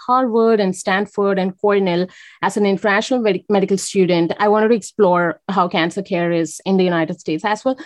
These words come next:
So during my rotations in the United States as well, what I understand is cancer patients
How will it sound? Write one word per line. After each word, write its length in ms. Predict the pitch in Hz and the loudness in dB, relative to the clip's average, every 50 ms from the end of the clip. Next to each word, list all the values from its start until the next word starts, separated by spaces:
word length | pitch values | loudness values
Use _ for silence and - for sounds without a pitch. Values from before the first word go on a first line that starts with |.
| - - - - | -20 -20 -20 -6
So 100 | - 277 | -4 0
during 400 | 233 214 254 269 277 294 302 277 | 2 4 4 6 6 6 6 6
my 220 | 240 220 220 233 233 | 6 4 4 2 4
rotations 840 | 214 220 202 190 208 202 196 - - 196 202 208 - - - - _ _ _ _ _ - | 4 4 4 6 4 4 4 4 2 0 0 0 -2 -8 -16 -18 _ _ _ _ _ 2
in 160 | 226 254 285 | 4 6 6
the 60 | 302 | 6
United 360 | 277 233 202 185 180 190 190 | 6 4 4 2 0 -2 -2
States 240 | - - 190 185 - | -2 -2 0 0 2
as 240 | 175 165 175 - - | 0 0 -2 -2 0
well, 120 | 196 202 | 0 2
what 220 | 196 214 226 226 - 226 | 4 2 2 0 0 0
I 160 | 226 220 - | 0 0 0
understand 540 | - 208 208 196 196 - 220 202 202 233 220 | 0 -2 -2 -4 -2 -2 -2 0 0 2 2
is 160 | 196 196 - | 0 -2 -2
cancer 420 | - 233 196 190 220 254 - - 254 | -4 -2 -2 0 -2 -2 -2 -4 -4
patients 540 | - 214 196 202 - 202 185 180 175 180 | -2 -2 -2 -2 -2 -2 -2 -2 -2 -4